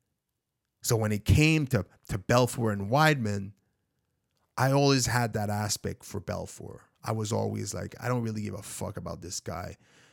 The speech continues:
He's done a lot for the sport. He's, he's been an amazing,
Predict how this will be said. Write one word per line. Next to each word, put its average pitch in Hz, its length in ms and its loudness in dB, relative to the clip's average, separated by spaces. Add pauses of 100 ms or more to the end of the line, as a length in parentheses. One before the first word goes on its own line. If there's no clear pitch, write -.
(380)
He's 113 300 0
done 123 360 4
a 113 80 4
lot 110 400 6
for 113 100 -2
the 104 140 0
sport. 131 480 10
He's, 104 420 -6
he's 101 360 -6
been 104 260 -4
an 98 120 -6
amazing, 107 800 -2